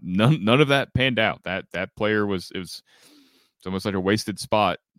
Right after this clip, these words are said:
And that's not his fault. It's not the staff's fault. That's just how it goes in recruiting sometimes. You have hits, you have misses,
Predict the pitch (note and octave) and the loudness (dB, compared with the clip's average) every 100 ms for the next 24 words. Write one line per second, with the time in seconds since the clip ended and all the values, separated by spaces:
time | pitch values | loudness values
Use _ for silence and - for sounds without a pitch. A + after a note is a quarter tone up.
0 | C#2 D#2 E2+ - F#2+ E2 G2+ - G2+ F#2+ | -16 -8 -6 -4 -4 -2 -2 0 0 0
1 | - - - - F#2 E2+ - F2+ D2 D#2 | -2 -12 -12 -6 -4 -4 -4 -4 -4 -8
2 | F2+ - F2+ E2 F2+ F#2 E2+ D#2 - G#2+ | -10 -6 -6 -2 -2 -2 -4 -10 -6 -6
3 | F2+ D2 C#2 - C2 B1+ D2+ D2+ - - | -6 -10 -14 -12 -14 -14 -12 -12 -10 -6
4 | F2+ - D#2 C#2 D#2+ E2+ F#2+ F2+ E2+ - | -6 -6 -8 -8 -6 -6 -6 -6 -8 -14